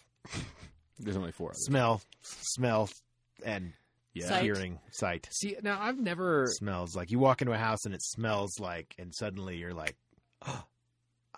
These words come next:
Speaker 1: I re-, this
Speaker 2: Right.
Speaker 1: is what my grandma's house smelled like fifteen,
Speaker 2: Right.
Speaker 1: twenty years, thirty-five years ago," you know?
Speaker 2: No, this house has, like,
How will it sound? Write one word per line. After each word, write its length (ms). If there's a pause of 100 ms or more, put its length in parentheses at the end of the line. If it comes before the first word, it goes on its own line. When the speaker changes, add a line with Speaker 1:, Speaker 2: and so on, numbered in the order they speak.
(100)
Speaker 1:
I 60
re-, 180
this 120
Speaker 2:
Right. 80
Speaker 1:
is 100
what 140
my 100
grandma's 380
house 180
smelled 240
like 240
fifteen, 360
Speaker 2:
Right. 40
Speaker 1:
twenty 220
years, 320
thirty-five 460
years 180
ago," 300
you 60
know? 140 (220)
Speaker 2:
No, 180
this 160
house 280
has, 180
like, 200